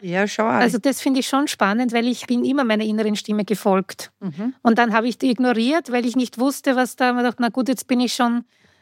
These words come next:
Speaker 2: über fünfzig, was soll da noch kommen und so weiter, nicht? Das spielt dann, <laughs> sich, man macht sich schon solche
Speaker 1: Ja,
Speaker 2: Gedanken, nicht?
Speaker 1: natürlich, aber mein
Speaker 2: Ja,
Speaker 1: Gott,
Speaker 2: ja.
Speaker 1: fünfzig,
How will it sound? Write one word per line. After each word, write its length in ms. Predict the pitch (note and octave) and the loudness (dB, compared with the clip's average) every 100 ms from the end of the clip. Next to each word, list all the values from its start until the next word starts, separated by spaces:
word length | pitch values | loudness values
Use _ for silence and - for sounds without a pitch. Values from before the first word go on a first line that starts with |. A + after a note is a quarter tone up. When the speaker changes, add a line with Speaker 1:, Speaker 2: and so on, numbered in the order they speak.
| - | 0
Speaker 2:
über 120 | A#3+ | 2
fünfzig, 540 | G#3+ C4+ - - D4+ | 4 0 0 -2 0
was 160 | B3+ A#3 | 0 0
soll 140 | B3+ | 2
da 80 | A#3+ | 2
noch 160 | B3 - | 2 0
kommen 380 | - A#3 C#4 C#4 | 0 0 2 0
und 80 | |
so 100 | C4+ | 0
weiter, 300 | A#3+ A3+ - | 0 0 0
nicht? 240 | C#4+ D#4 - - - - - | 0 -2 -6 -18 -20 -6 2
Das 120 | C#4 | 2
spielt 260 | - D#4+ C#4+ | 2 0 2
dann, 140 | D#4+ - - | 0 0 0
<laughs> 540 | D4+ - F4 - - | 0 0 -12 -14 -8
sich, 240 | - C#4+ | 0 2
man 240 | D4 C#4+ C#4+ | 2 0 2
macht 220 | C#4+ - | -2 -2
sich 100 | D4+ | -4
schon 140 | E4 A#4+ | -2 0
solche 220 | D#4+ - | 0 0
Speaker 1:
Ja, 60 | |
Speaker 2:
Gedanken, 460 | C4+ A3+ G3+ F#3+ G#4 | 2 4 4 2 0
nicht? 120 | A3+ | 0
Speaker 1:
natürlich, 360 | D#4 G4 E4+ - | 0 0 -2 0
aber 180 | A3+ B3+ | -2 -2
mein 240 | B3 C4 | -2 0
Speaker 2:
Ja, 200 | C#4 C#4+ B3 | 0 0 0
Speaker 1:
Gott, 280 | C#4 D#4+ - | -2 -4 -6
Speaker 2:
ja. 220 | D4 D#4+ | -2 -2
Speaker 1:
fünfzig, 360 | D#4+ - - | -4 -8 -6